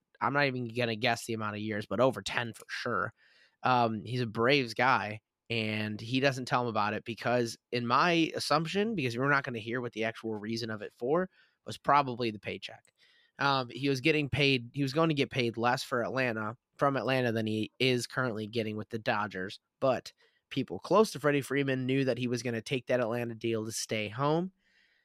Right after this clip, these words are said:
So that's gotta be pretty fucking infuriating.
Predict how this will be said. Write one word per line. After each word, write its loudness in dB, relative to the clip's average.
So 0
that's 4
gotta 0
be -4
pretty 2
fucking -4
infuriating. -6